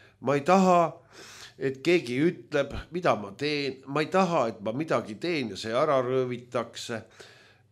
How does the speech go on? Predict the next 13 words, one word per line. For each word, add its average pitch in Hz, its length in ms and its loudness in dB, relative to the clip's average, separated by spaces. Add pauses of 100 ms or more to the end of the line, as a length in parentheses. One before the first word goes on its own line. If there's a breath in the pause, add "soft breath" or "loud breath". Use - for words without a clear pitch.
(220)
Et 131 180 -6
ütleme 156 360 -4
niimoodi, 147 540 -2
et - 140 -18
parasiitlusest 135 1120 -6
on 117 160 -6
mul 120 180 -6
tegelikult 110 680 -6
täiesti 151 720 -2
kopp - 540 -8
ees. - 440 -10 (380)
Sest, 131 400 -6 (140)
noh, 151 180 -8